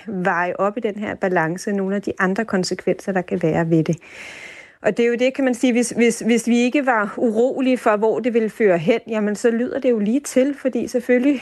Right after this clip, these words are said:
vil vi jo gerne støtte, at folk har selvbestemmelse i deres liv, særligt når det handler om deres egen krop og deres egne sygdomsforløb.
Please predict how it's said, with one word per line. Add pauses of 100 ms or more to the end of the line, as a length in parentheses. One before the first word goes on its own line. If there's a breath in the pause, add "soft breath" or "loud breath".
(140)
vil
vi
jo
gerne
støtte,
at
folk
har
selvbestemmelse
i
deres
liv,
særligt
når
det
handler
om
deres
egen
krop
og
deres
egne
sygdomsforløb.